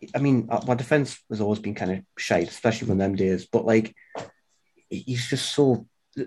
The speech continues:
I'm sure that there's a clip somewhere of, like,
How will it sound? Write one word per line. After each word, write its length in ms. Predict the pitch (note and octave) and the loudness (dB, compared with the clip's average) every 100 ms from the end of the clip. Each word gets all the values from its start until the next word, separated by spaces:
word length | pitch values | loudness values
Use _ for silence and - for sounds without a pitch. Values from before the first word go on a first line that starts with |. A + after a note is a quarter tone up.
| - _ _ | -10 _ _
I'm 100 | C3+ | -2
sure 200 | B2+ E3+ | 4 6
that 120 | F3 D3+ | 8 8
there's 180 | D3 | 6
a 60 | C3 | 4
clip 380 | A#2+ - D3 D3+ | -2 0 0 0
somewhere 420 | - D3+ C#3 G#2 | -4 0 0 0
of, 220 | - F#2+ - _ _ _ - - | -2 -6 -12 _ _ _ -16 -4
like, 260 | G#2 G2+ | -2 -2